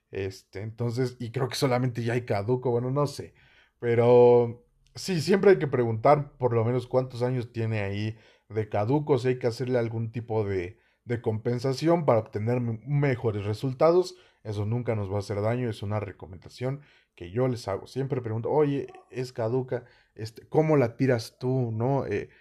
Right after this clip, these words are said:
¿a qué iso la tiras? Etcétera, etcétera". La persona que, que la,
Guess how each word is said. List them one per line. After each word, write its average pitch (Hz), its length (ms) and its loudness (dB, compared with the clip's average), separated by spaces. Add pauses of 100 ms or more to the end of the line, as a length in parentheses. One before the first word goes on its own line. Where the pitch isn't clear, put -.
(140)
¿a 110 160 -8
qué 127 120 -2
iso 131 240 -2
la 101 240 -4
tiras? 139 440 2
Etcétera, 110 600 -4
etcétera". 120 460 -2 (200)
La 101 160 -6
persona 131 400 -2
que, 76 420 -12
que 113 100 -16
la, 110 240 -8